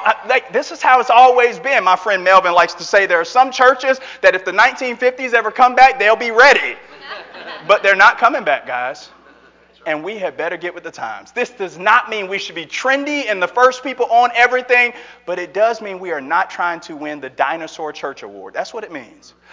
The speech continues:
When we say we're the oldest church in the world, what we mean is we're the oldest church in the world because our church can be found in the Bible, but it doesn't mean that we have to do things in the oldest and most antiquated ways. By no means.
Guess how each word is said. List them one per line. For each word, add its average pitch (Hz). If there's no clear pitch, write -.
When 208
we 285
say 247
we're 202
the 185
oldest 202
church 202
in 180
the 170
world, 175
what 269
we 254
mean 233
is 180
we're 285
the 311
oldest 285
church 247
in 226
the 208
world 254
because 240
our 285
church 269
can -
be 226
found 247
in 240
the 220
Bible, 233
but 240
it 185
doesn't 320
mean 294
that 214
we 294
have 254
to 240
do 233
things 226
in 208
the 196
oldest 262
and 226
most 220
antiquated 247
ways. 262
By 240
no 269
means. 269